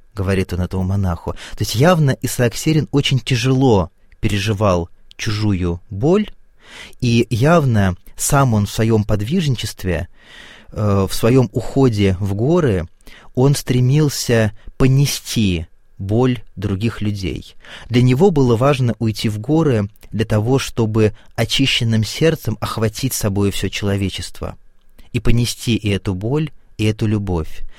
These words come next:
Но вместе с тем он говорит своим читателям, что если ты находишься рядом и ты можешь помочь,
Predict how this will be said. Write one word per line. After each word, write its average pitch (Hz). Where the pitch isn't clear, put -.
Но 117
вместе 123
с -
тем 175
он 131
говорит 117
своим 113
читателям, 95
что -
если 104
ты 117
находишься 107
рядом 98
и 107
ты 110
можешь 104
помочь, 139